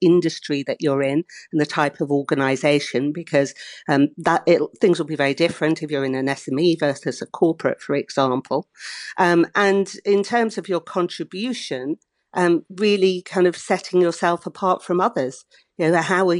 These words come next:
how are you different? How are you, what are your unique talents? What are your skills? What are your contributions? How are you adding value to the organisation?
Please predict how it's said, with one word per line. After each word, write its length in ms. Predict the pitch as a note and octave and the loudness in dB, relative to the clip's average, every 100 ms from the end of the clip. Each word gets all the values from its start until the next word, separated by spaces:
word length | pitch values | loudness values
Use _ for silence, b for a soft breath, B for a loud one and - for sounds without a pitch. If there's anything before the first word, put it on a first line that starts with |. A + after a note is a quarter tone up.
| F3 | -2
how 220 | - F#3+ | 0 2
are 80 | F3+ | 2
you 440 | E3+ D3 F#3+ F#3+ | -2 -6 -4 -4
different? 500 | E3 F#3 - D3 C3 | 0 -2 0 -2 -2
How 160 | - D#3+ | -4 -2
are 100 | E3 D#3+ | -2 -2
you, 300 | E3+ E3 E3 B - | -2 -2 -4 B 0
what 140 | F#3+ | 2
are 40 | E3+ | 4
your 260 | F3+ F3+ | 6 6
unique 480 | D#3 E3 D#3 E3+ - | 4 -2 -2 -2 -4
talents? 560 | - D3+ D3+ D3 C#3+ - | -6 0 2 0 -2 -2
What 160 | F3 E3+ | 0 0
are 40 | |
your 360 | E3 D#3+ D#3 D#3 B B - | 0 2 4 2 B B -16
skills? 640 | - - F#3+ F3 D#3+ D#3 F3 | -14 2 4 4 2 -2 -4
What 100 | F3 | -4
are 60 | |
your 240 | E3 E3 D3+ | -2 -2 -4
contributions? 1300 | - F3 D#3 - F3 D#3+ F3+ F3 - C#3 D3 D#3 B B - | -6 -4 -4 -6 -10 -4 -2 -2 -2 0 0 -4 B B -2
How 160 | F#3+ | 2
are 80 | F#3+ | 2
you 200 | F3+ F3 - | 2 -2 0
adding 440 | F#3+ F3 E3+ D#3+ | 0 0 0 0
value 400 | D#3+ D#3+ E3 D#3 D3+ | 0 -2 -2 -4 -4
to 140 | D3+ | -6
the 120 | D3 | -2
organisation? 920 | D3 C#3 C#3 C#3 C#3 B2+ C#3 - - | -2 -2 -4 -4 -2 -2 -2 -6 -12